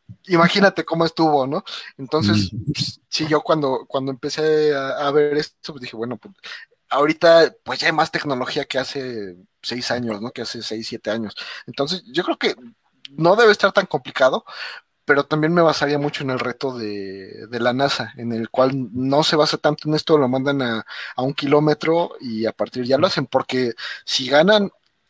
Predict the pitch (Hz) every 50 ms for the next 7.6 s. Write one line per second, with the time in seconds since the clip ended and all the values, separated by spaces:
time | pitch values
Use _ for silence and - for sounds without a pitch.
0 | _ - 120 113 110 107 - - - - _ - 123 120 117 117 113 110 113 113
1 | 110 110 107 107 - _ - - - - - - - - _ _ - - 131 131
2 | - - 147 143 143 151 160 165 165 170 170 - 165 151 175 180 - 156 127 123
3 | 123 127 123 131 131 117 120 127 120 123 131 - 131 107 98 98 95 95 92 85
4 | - 104 104 110 113 - 113 98 107 110 - - 117 131 175 208 151 123 135 139
5 | 120 104 104 113 - - 135 123 107 - _ _ 104 - 131 131 127 120 104 104
6 | 110 113 120 113 101 - - - - - - - - - _ _ _ _ _ _
7 | - 110 113 117 131 135 - - 139 117 107 98